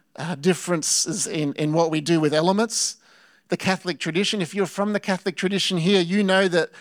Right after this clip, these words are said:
there's a doctrine of transubstantiation where they believe that the, uh, the wine and the bread are the real blood and body of Christ. It's not really a doctrine that we have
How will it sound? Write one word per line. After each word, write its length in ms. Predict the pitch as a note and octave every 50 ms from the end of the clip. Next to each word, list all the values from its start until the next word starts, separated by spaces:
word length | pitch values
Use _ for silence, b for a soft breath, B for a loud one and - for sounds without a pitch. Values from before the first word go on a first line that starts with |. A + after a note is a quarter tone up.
| B B B
there's 180 | - F3+ E3 D#3
a 40 | D#3
doctrine 440 | C#3+ F3+ F3+ F3 - - F3+ D3+
of 160 | D3+ D3 C3+ -
transubstantiation 1300 | - - F#3 F3 F3 - - E3 D3 - - F3 D#3+ E3 - - D3 C3+ C3+ C#3+ D#3 D#3 - G3 F#3+ F3
where 240 | D#3+ D3 C#3+ C#3 - B B B B B
they 160 | - E3+ E3+
believe 400 | D#3 D#3 D3+ D3 D3+ D#3 D#3 C3+
that 340 | C3 D3 D3 D3 - _ -
the, 220 | F3 D#3 C#3+ D3 - _ _ -
uh, 280 | D3 C#3+ C#3+ C3+ D3 - B B B B B B B B _ -
the 80 | D3+
wine 320 | C#3 C#3 D3+ E3+ G3 A#3 A3+
and 80 | G3+
the 60 | F#3
bread 220 | D#3 D3 E3+ E3+ E3
are 140 | D3 C#3+ C#3+
the 140 | D3 C#3
real 340 | C3+ C#3 D#3 F3 F#3+ G#3 G3+
blood 320 | F3 F#3 F#3 G3 G#3 A3 G#3+
and 260 | - - E3+ F3 E3+
body 260 | F3+ F#3 E3 E3 E3+
of 160 | E3+ E3 C#3+
Christ. 640 | - - - F#3+ F3+ C3+ A2+ - - - - - - _ b b b b b b b b _ _ _ _ _ _ _ _ _ _ _ _ _ _ _ _ _ _ _ _ _ _
It's 220 | F3 D#3 - - F3+
not 260 | F3+ G3 F#3+ - _ _ _ _ _
really 240 | G3+ F#3+ F#3+ G3 F#3+
a 40 | E3+
doctrine 420 | D#3 F#3+ F#3 F3+ - G#3 F#3+ F3
that 140 | E3+ D#3+ D3+
we 180 | D3+ F#3 G3 E3+
have 420 | E3 F3+ G3 A3 A#3 - -